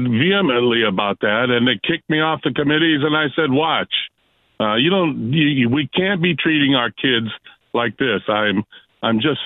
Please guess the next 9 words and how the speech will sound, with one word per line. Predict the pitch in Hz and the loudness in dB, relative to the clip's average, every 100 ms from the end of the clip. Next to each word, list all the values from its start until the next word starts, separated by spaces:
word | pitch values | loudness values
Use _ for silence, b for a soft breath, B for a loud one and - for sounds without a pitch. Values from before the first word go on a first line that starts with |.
| - | -8
stunned | - 165 123 117 | -4 0 2 2
at, | 107 131 | 0 0
at | 113 | 0
all | 120 135 151 | 0 0 2
the | 135 101 - - - | 0 -2 -8 -8 -2
silliness | 185 135 107 98 - - B B _ - | 0 2 2 0 -4 -16 B B _ -2
and, | 113 110 120 | 0 2 2
and | 123 113 117 | 2 2 2
unreasonable | 160 143 147 175 190 156 151 139 135 | 2 2 2 4 2 2 0 0 -2